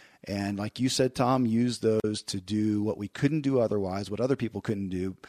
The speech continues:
um, and what's unique about that crack, or do they overcome us? I mean, there's,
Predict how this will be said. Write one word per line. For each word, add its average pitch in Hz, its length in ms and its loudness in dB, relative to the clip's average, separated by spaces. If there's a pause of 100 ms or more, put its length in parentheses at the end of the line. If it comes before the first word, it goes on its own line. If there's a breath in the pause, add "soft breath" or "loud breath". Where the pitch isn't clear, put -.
(240 soft breath)
um, 90 380 -8 (100)
and 104 80 -12
what's 104 220 -8
unique 110 340 0
about 101 280 -6
that - 160 -8
crack, 98 260 -6 (340 soft breath)
or 110 160 0
do 104 140 0
they 98 220 -2
overcome 95 680 -6
us? 80 280 -6
I 85 40 -10
mean, 87 140 -8
there's, 98 420 -4